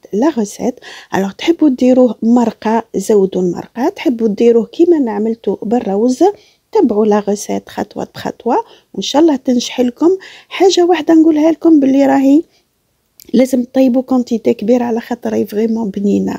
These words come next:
بنينة، بنينة، بنينة عسل. لهنا عندي،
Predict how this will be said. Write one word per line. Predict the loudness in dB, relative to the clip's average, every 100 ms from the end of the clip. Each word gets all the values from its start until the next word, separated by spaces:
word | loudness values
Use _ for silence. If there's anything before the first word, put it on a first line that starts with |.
| -6
بنينة، | -2 0 2 0
بنينة، | 0 0 -2
بنينة | -2 -2 -2 -4
عسل. | -8 -12 -14 -16 _ _ _ -20 -20 -20 -12 0
لهنا | 4 6 6 6 4 2 -2
عندي، | 2 4 6 6 4